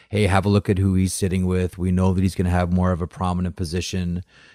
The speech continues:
with the Philadelphia Flyers organization." And, uh, listen, a lot of that was confirmed at that press conference. Not that I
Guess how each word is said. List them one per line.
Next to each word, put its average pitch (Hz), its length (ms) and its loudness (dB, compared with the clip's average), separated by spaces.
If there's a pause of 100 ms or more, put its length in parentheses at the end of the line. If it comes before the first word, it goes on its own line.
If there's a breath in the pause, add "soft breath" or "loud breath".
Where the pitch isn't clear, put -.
with 90 120 -4
the 92 60 0
Philadelphia 87 540 -2
Flyers 87 680 -4
organization." 90 1000 0
And, 87 280 4
uh, 92 60 -6
listen, 101 280 -2
a 76 40 -2
lot 85 180 0
of 85 80 -4
that 85 180 0
was 87 160 -4
confirmed 92 480 4
at 95 140 4
that 98 200 2 (220)
press 123 200 4
conference. 78 460 0
Not 85 220 4
that 80 80 2
I 85 160 2